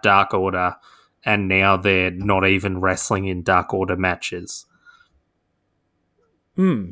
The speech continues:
Speaker 2: Yeah, it's sort of strange. It's sort of, uh, it almost feels like it's become this fluid faction where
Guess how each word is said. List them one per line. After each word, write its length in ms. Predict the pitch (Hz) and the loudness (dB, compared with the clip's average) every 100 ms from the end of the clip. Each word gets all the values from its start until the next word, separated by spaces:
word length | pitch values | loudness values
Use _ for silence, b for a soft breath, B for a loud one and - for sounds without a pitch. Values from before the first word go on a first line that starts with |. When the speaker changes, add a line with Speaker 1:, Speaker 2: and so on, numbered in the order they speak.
| - | -2
Speaker 2:
Yeah, 120 | 175 | 2
it's 300 | 165 147 151 | 2 2 -6
sort 240 | - - 220 | -4 0 0
of 80 | 185 | 0
strange. 460 | - - 185 170 - _ B B B B | -2 -4 -4 -8 -12 _ B B B B
It's 320 | 165 - 151 | -6 -6 -4
sort 160 | - 208 | 2 2
of, 100 | 208 - | 0 -8
uh, 560 | - 143 120 - - - | -14 -12 -12 -12 -14 -10
it 140 | - | 0
almost 480 | 185 208 233 190 - 151 170 _ _ | 4 4 2 0 -4 -12 -20 _ _
feels 320 | - 143 131 | -2 0 2
like 80 | 131 | 0
it's 120 | 123 | -2
become 360 | - 117 131 120 | -8 -10 -6 -6
this 180 | 107 - | -6 -8
fluid 580 | - 120 127 135 127 | -10 -6 -2 0 -2
faction 600 | - - 131 - - 95 | -4 -2 -2 -2 -10 -10
where 240 | 98 101 | -10 -10